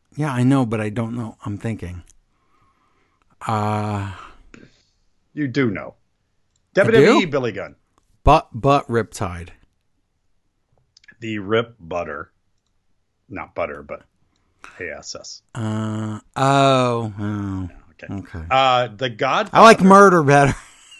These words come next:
Speaker 2: The, the Godfather has <laughs> two thousand twenty-three Matt Hardy's baby somehow that grows up to use what move?
Speaker 1: Uh,
Speaker 2: Okay, I don't get this one.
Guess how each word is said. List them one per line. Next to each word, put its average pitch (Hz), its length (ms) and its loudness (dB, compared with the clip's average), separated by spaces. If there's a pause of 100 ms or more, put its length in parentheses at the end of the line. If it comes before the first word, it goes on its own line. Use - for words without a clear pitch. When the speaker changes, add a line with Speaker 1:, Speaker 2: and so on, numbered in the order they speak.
(220)
Speaker 2:
The, 110 160 -10 (280)
the 139 80 -6
Godfather 160 840 -2 (280)
has 123 380 -2 (240)
<laughs> - 240 -20
two 180 240 -14
thousand 180 380 -6
twenty-three 147 480 -10
Matt 113 380 -4
Hardy's 120 600 -4
baby 107 340 -10
somehow 87 500 -14 (360)
that 113 100 -6
grows 139 340 -2
up 156 180 0
to 143 120 -8
use 131 340 -6
what 117 440 0
move? 95 440 -10 (2000)
Speaker 1:
Uh, 82 380 -16 (1120)
Speaker 2:
Okay, 113 180 -10
I 98 100 -6
don't 117 120 -10
get 90 160 -18
this - 200 -20
one. 78 100 -20